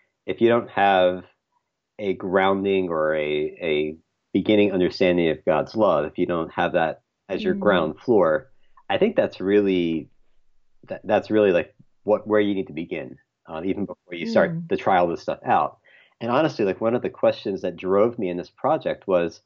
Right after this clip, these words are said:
Speaker 1: "How do you love God?" Like, Jesus says, "Love the Lord your God." Like, that's a command, right? Which seems a little
Speaker 2: Mm.
Speaker 1: weird, like, a com-, like, you know, commanding you to love somebody. Um,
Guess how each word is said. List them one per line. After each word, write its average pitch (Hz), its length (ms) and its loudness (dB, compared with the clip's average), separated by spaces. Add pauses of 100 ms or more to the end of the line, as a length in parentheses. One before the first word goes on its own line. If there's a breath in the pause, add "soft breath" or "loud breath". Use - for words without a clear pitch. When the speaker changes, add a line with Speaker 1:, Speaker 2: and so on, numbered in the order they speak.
(320)
Speaker 1:
"How 151 160 0
do 196 80 0
you 208 100 0
love 175 260 2
God?" 143 360 2
Like, 175 360 -4 (140)
Jesus 120 320 -4
says, 107 240 0
"Love 104 200 4
the 117 60 -6
Lord 101 240 2
your 95 100 -2
God." 90 200 0
Like, 101 100 -8
that's 95 180 -4
a - 40 -8
command, 87 600 -4 (280)
right? 85 260 0 (560)
Which 98 120 -12
seems 156 200 4
a 175 40 6
little 101 220 4
Speaker 2:
Mm. 76 40 -4
Speaker 1:
weird, 76 340 -2 (160)
like, 82 240 -4 (480)
a - 40 -18
com-, - 220 -16
like, 87 220 -2
you 90 60 4
know, 95 60 -2
commanding 87 460 0
you 85 120 2
to 82 80 0
love 76 240 0
somebody. 78 460 -2 (440 soft breath)
Um, 98 600 0